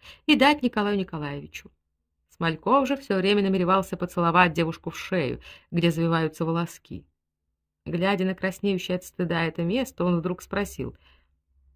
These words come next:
«А что, дедушка ваш целует ещё бабушку или уже нет?» Сонечка взглянула на него, ахнула и медленно засмеялась. «Какие вы глупости говорите!» «Нет, от чего?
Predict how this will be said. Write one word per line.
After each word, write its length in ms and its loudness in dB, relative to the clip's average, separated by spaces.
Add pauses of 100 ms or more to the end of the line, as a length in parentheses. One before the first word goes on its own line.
(100)
«А 200 4
что, 400 0
дедушка 500 0
ваш 220 -4
целует 400 0
ещё 220 -2
бабушку 420 2
или 140 4
уже 220 0
нет?» 320 -2 (1120)
Сонечка 360 -6
взглянула 500 -2
на 80 0
него, 240 -6 (400)
ахнула 460 0
и 100 4
медленно 380 4
засмеялась. 680 -4 (520)
«Какие 340 -2
вы 180 2 (300)
глупости 520 0
говорите!» 540 -6 (720)
«Нет, 360 0
от 160 -4
чего? 420 0